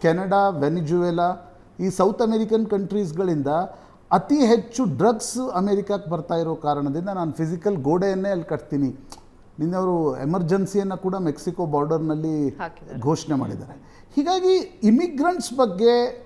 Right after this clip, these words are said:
Speaker 1: ಈ ಬಾರಿ ಡೊನಾಲ್ಡ್ ಟ್ರಂಪ್ ಅತಿ ಹೆಚ್ಚು ಕಠಿಣ ನಿರ್ಧಾರವನ್ನ ತೆಗೆದುಕೊಳ್ತಕ್ಕಂಥ ಸಾಧ್ಯತೆ.
Speaker 2: And, uh, of course, ಅಮೆರಿಕ ಪ್ರಜೆಗಳು ಇದೇ ಇಶ್ಯೂನ ತುಂಬಾ, ಆ, ಮುಖ್ಯವಾಗಿ ಹೇಳ್ತಾ ಇದ್ದಿದ್ದು.
Speaker 1: ಅಂದ್ರೆ ಇಲ್ಲಿವರೆಗೆ ನೋಡಿ, ಈಗ ಭಾರತದಿಂದ ಕೂಡ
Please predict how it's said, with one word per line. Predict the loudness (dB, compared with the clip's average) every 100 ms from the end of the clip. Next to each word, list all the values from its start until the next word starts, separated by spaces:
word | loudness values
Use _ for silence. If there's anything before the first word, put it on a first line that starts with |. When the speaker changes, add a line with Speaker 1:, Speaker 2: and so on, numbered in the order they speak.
| 0
Speaker 1:
ಈ | 4 4
ಬಾರಿ | 2 2 2 2 -2 0
ಡೊನಾಲ್ಡ್ | 0 2 0 -2
ಟ್ರಂಪ್ | -6 -6 -8 -10 -10
ಅತಿ | -8 -8 -6
ಹೆಚ್ಚು | -4 -6 -8 -6 -4 -4 -8 -20 -20 -20 0
ಕಠಿಣ | 0 2 2 2
ನಿರ್ಧಾರವನ್ನ | 2 -2 -2 0 0 0 -2 -4
ತೆಗೆದುಕೊಳ್ತಕ್ಕಂಥ | -4 -6 -4 -6 -6 -8 -10 -8
ಸಾಧ್ಯತೆ. | -8 -8 -8
Speaker 2:
And, | -8
uh, | -8 -8 -6 -8
of | -6
course, | -8 -6
ಅಮೆರಿಕ | -6 -6 -2 -2
ಪ್ರಜೆಗಳು | -2 -4 -4 -4 -4
ಇದೇ | -4 -2 0 0 0
ಇಶ್ಯೂನ | -2 -6 -8 -8 -8
ತುಂಬಾ, | -8 -4
ಆ, | -2 -2 -4 -8 -16 -14 -14
ಮುಖ್ಯವಾಗಿ | -14 -10 -8 -8
ಹೇಳ್ತಾ | -10 -12 -12
ಇದ್ದಿದ್ದು. | -12 -10 0
Speaker 1:
ಅಂದ್ರೆ | 6 6
ಇಲ್ಲಿವರೆಗೆ | 8 8 8 4
ನೋಡಿ, | 4 4 4
ಈಗ | 2 -2 -4 -4
ಭಾರತದಿಂದ | -2 0 -2 -2 -2 -2
ಕೂಡ | -2 -2